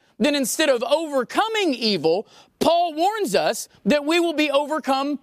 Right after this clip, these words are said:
by evil. He says, "Don't be overcome by evil, overcome evil." How do you do that? You overcome evil with the good. The example he gives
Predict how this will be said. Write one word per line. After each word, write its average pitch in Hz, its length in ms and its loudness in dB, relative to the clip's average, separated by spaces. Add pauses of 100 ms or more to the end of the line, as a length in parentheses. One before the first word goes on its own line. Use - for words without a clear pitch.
by 381 440 0
evil. 196 420 -2
He 214 80 -6
says, 254 140 2
"Don't 415 160 0
be 415 80 2
overcome 294 460 0
by 285 220 -2
evil, 277 240 0
overcome 370 640 -2
evil." 285 380 0 (140)
How 294 200 0
do 370 100 -2
you 330 140 0
do 359 220 2
that? 311 160 -2
You 285 160 -4
overcome 277 500 0
evil 202 440 0 (180)
with 208 300 2
the 202 80 0
good. 170 260 0
The 165 80 4
example 170 400 -2
he 160 140 0
gives 139 340 -2